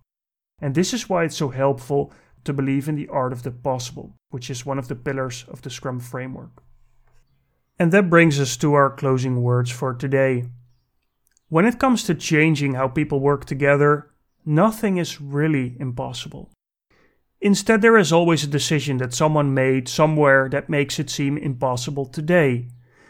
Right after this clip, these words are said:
And the good news is that decisions are not immutable. Even when this can be very difficult or not worth the effort at this moment, decisions can be changed. They can be appended, or they can even be reversed.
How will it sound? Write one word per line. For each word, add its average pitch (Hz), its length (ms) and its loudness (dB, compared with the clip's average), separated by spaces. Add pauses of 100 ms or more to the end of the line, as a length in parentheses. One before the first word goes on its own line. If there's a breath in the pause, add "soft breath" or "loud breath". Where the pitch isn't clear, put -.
(200 soft breath)
And 208 140 0
the 196 60 4
good 226 240 2
news 208 280 2
is 190 120 -2
that 175 160 -4
decisions 147 520 0
are 139 80 0
not 131 260 -2
immutable. 135 680 -2 (960 soft breath)
Even 214 320 4
when 190 140 4
this 180 140 2
can 165 160 2
be 156 100 4
very 131 280 2
difficult 135 600 -2
or 156 120 -2
not 156 200 0
worth 143 300 -2
the 135 160 0
effort 139 260 -2
at 123 120 -6
this 139 220 -6
moment, 170 460 0 (320 soft breath)
decisions 180 540 0
can 139 280 0
be 123 160 -2
changed. 123 560 -6 (120)
They 127 120 -14
can 123 160 -8
be 127 100 -2
appended, 151 640 2
or 180 160 0
they 190 100 0
can 202 140 0
even 147 240 0
be 127 180 0
reversed. 123 760 -6